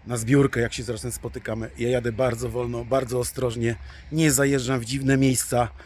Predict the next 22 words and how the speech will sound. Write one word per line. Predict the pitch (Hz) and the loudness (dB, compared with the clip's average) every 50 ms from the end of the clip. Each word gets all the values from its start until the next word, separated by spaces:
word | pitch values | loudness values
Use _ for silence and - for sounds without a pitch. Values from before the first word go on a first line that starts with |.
| - - - - - - | -20 -20 -20 -20 -12 -2
jadę | 120 127 143 143 151 143 | 2 2 4 4 2 0
przede | - - 127 127 123 | -2 -4 -6 -6 -6
wszystkim | - 135 - - 139 131 | -6 -8 -8 -6 -6 -4
wolno. | 113 123 117 104 95 92 92 87 - - - | -2 -2 -2 -2 -4 -8 -12 -14 -16 -12 -6
Dlaczego | 113 123 127 - - 120 110 107 | -6 -6 -4 -4 -6 -6 -6 -6
jadę | 98 95 92 104 | -8 -8 -8 -10
wolno? | 92 98 92 90 92 98 | -10 -10 -10 -10 -12 -8
Bo | 123 151 170 | -6 -4 0
nie | 175 170 139 | 0 0 0
wiem, | 113 101 104 95 - - - - - - | -2 -4 -6 -8 -12 -16 -20 -20 -14 -10
w | |
tamtym | - 131 139 127 139 123 | -8 -8 -6 -6 -8 -10
tygodniu | - 131 127 131 127 123 135 135 | -6 -2 0 0 2 2 2 2
nie | 139 139 135 | 2 2 2
było | 143 160 165 151 | 2 0 0 0
jakiejś | 113 - 107 107 92 92 | 0 -2 -4 -8 -8 -4
linki, | 110 117 120 117 - 131 | -4 -4 -4 -4 -4 -6
nie | 117 113 104 | -6 -6 -6
było | 107 107 | -6 -6
jakiegoś | 110 110 - - 117 113 98 98 | -6 -6 -8 -6 -6 -6 -6 -6
wykopanego | 95 110 - - - - 113 113 110 113 120 | -8 -10 -10 -12 -12 -10 -10 -8 -8 -6 -4
dołka. | 117 117 117 113 - 127 123 123 | -4 -4 -4 -4 -4 -6 -6 -6